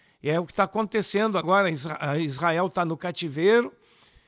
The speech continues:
e o pessoal passou lá esse período, essa ida e volta em setenta anos.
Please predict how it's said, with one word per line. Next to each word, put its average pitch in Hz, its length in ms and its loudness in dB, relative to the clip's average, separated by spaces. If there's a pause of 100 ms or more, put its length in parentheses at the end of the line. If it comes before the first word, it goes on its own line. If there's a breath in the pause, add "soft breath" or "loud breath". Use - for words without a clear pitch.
(360 soft breath)
e 160 100 2
o 180 40 4
pessoal 202 420 2
passou 185 340 -2
lá 180 160 2
esse 175 180 -4
período, 165 380 -2
essa 135 340 -2
ida 170 220 -2
e 156 60 0
volta 165 380 2
em 135 180 -10
setenta 170 500 -4
anos. 233 400 0